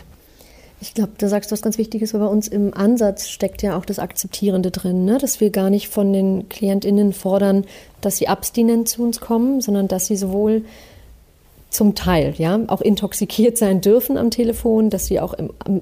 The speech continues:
Ort, muss man immer so ein bisschen gucken, wie es denn dann klappt, aber dass wir gar nicht fordern, dass Menschen von der ersten Kontaktaufnahme bis zum wann auch immer, wo es hingeht,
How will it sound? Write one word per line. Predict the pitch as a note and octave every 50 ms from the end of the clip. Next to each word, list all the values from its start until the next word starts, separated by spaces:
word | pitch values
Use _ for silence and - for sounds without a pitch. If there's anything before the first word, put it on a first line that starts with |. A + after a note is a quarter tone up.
| - -
Ort, | F#3 F#3 G#3 A3 -
muss | G#3+ G#3+ G#3+
man | G#3+ G3+
immer | F#3+ F#3+
so | F#3 F#3
ein |
bisschen | F3+ F#3+ - F#3
gucken, | F3 - C4+ C4+ C4 B3
wie | A3 A3
es | G#3 G#3+
denn | - G3+ F#3+
dann | F#3+ F#3 F3+
klappt, | - - A3 A#3 A3+ - - - - - - - -
aber | G3+ G#3 F#3+
dass | G3 - -
wir | G#3
gar | G3 F#3+ F#3+
nicht | G3 G3+ -
fordern, | - - - G3+ A3 G#3+ G#3+ G3+
dass | F#3+ F#3 -
Menschen | - G3 G3 G#3+ G#3+ - A3 G#3+
von | - - G3 G3
der | G3 F#3 - F3+
ersten | F3+ F#3+ - - - G3+ G3 G3 G3+
Kontaktaufnahme | - - G#3 G3 - - G3 - - - F#3+ - - G3 F#3 F#3 F#3+ F#3+
bis | F3+ G3 G3 - - -
zum | - - F#3+ F3+ F3 F3 F3+ -
wann | - F#3 F3+ E3+
auch | -
immer, | - G3+ F#3 F3+ E3+
wo | F3+
es | F#3
hingeht, | - A#3+ B3+ C4+ A3 E3 D#3+ E3 -